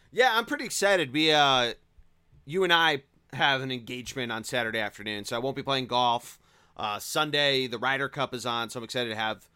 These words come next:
that and flipping between that and the N F L, and, and really just e-, excited to kinda sit on the couch after a very busy week last week and two weeks ago with my mom's wedding and everything, to, uh, really sit down and have a full football experience.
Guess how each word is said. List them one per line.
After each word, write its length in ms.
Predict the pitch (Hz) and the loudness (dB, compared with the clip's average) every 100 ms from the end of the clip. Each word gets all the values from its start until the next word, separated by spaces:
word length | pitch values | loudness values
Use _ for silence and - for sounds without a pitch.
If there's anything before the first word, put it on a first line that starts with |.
| _ _ - | _ _ -4
that 280 | 147 156 | 0 0
and 80 | 147 | -2
flipping 280 | 131 131 131 | -6 -6 -6
between 260 | 123 135 127 | -8 -6 -4
that 120 | 123 | -4
and 100 | 104 | -4
the 80 | 120 | -6
N 80 | 113 | -6
F 200 | 104 127 | -6 -2
L, 320 | 123 120 117 | 0 -2 -4
and, 140 | 104 - _ _ _ _ | -8 -14 _ _ _ _
and 600 | 113 120 117 107 101 - - - | -6 -2 -2 -4 -8 -16 -20 -2
really 240 | 175 214 | 2 2
just 160 | 151 160 | 2 -4
e-, 120 | 135 | -6
excited 640 | 123 131 - 151 151 147 110 | -8 -8 -2 0 0 -2 -4
to 520 | 131 123 117 110 101 | -4 -2 -2 -6 -10
kinda 180 | - 156 | -6 -6
sit 240 | - 156 | -4 -4
on 140 | 147 131 | -4 -6
the 60 | |
couch 500 | - - 131 127 123 | -8 -4 -2 -4 -4
after 420 | 123 107 120 110 - _ _ | -8 -8 -8 -10 -12 _ _
a 80 | 107 | -2
very 260 | 147 165 | 2 2
busy 240 | 143 135 131 | 2 -2 -4
week 180 | 127 127 | -6 -4
last 320 | 113 110 - | -4 -4 -6
week 180 | 117 107 | -8 -8
and 100 | 101 | -10
two 140 | 143 | -8
weeks 180 | 127 - | -8 -6
ago 200 | 123 110 | -4 -4
with 100 | 104 | -6
my 80 | 107 | -8
mom's 240 | 104 - | -10 -8
wedding 220 | 107 104 | -8 -8
and 100 | 98 | -10
everything, 460 | 95 92 101 95 95 _ _ _ - | -14 -14 -12 -12 -14 _ _ _ -12
to, 260 | 127 117 | -8 -6
uh, 220 | 113 107 104 | -4 -4 -6
really 320 | 143 196 180 | 0 0 0
sit 280 | 147 170 135 | -2 -4 -2
down 240 | 147 139 | 0 0
and 80 | 127 | -2
have 180 | 127 127 | -2 -2
a 60 | 113 | -4
full 580 | - 135 135 127 123 113 | -6 -2 0 0 -2 -6
football 600 | - 143 - 131 117 107 | -10 -10 -2 -2 -2 -4
experience. 920 | - - 131 123 117 104 90 - | -8 -10 -8 -8 -8 -12 -12 -14